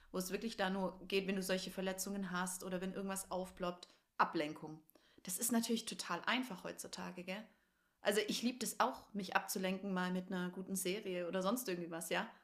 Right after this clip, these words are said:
Oder, ja, keine Ahnung, einfach mal nicht ans Problem denken. Aber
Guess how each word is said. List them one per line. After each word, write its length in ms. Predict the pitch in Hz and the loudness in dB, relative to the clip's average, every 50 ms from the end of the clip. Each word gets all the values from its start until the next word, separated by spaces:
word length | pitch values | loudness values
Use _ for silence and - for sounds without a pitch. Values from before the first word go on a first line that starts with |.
| _ _ | _ _
Oder, 360 | 190 196 185 180 180 185 185 - - _ _ _ _ _ _ _ _ _ | 2 4 4 4 4 2 0 -6 -12 _ _ _ _ _ _ _ _ _
ja, 100 | - 240 247 240 | -2 0 0 0
keine 280 | - 233 226 - - | 0 2 2 2 0
Ahnung, 200 | 214 220 202 180 | 0 -2 -2 -2
einfach 220 | - 220 226 233 214 | -2 -2 -2 -2 -2
mal 140 | 208 196 | -2 -2
nicht 140 | 202 202 - | -2 -2 -4
ans 160 | 208 196 190 | -4 -4 -6
Problem 440 | - - - 185 185 180 190 214 214 | -4 -4 -6 -2 0 0 0 0 -2
denken. 360 | 196 165 170 170 - 170 170 - - - - - - | -2 -4 -6 -6 -8 -10 -10 -10 -14 -20 -20 0 2
Aber 380 | - 185 180 175 170 175 175 | 4 6 6 6 4 2 0